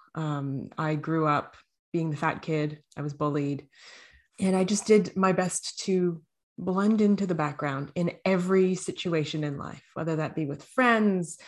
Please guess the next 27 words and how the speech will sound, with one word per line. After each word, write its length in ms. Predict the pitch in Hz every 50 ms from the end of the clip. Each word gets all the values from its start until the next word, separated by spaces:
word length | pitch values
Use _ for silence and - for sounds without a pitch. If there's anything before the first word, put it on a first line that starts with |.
| - - - - _ -
um, 280 | 151 151 143 135 - - -
in 320 | 170 160 151 151 147 147
careers, 680 | - - 170 170 202 233 240 233 220 220 220 208 214 196
you 40 |
know, 140 | 165 156 156
job 340 | 151 - 214 202 202 196 -
prospects, 840 | - 196 190 185 - - - 196 185 180 - - - - - - - - - - - -
um, 140 | 170 160 156
relationships, 640 | 165 165 170 175 160 - 185 - - 180 - - - - -
every 460 | 190 190 180 180 185 190 196 190 113
area 340 | 165 165 160 156 156 - -
of 100 | 151 160
my 120 | 151 147
life. 220 | 151 139 139 139 135
I 100 | 143 156
wanted 480 | 147 151 151 151 147 - 160 151 151 -
to 300 | - 156 156 147 131 - - - 151
be 300 | 147 156 156 151 147 - - 156
invisible 800 | 147 143 135 135 139 143 139 - - - - - - - - - - - - - - _ -
because 320 | 160 151 - 156 156 143
I 100 | - 151
didn't 180 | 147 151 143 143
feel 180 | - 160 156
worthy 360 | 151 139 139 147 147 156 151 143
of 120 | 139 139
being 220 | - 147 143 139
seen. 480 | - - - 165 160 87 - - 151 -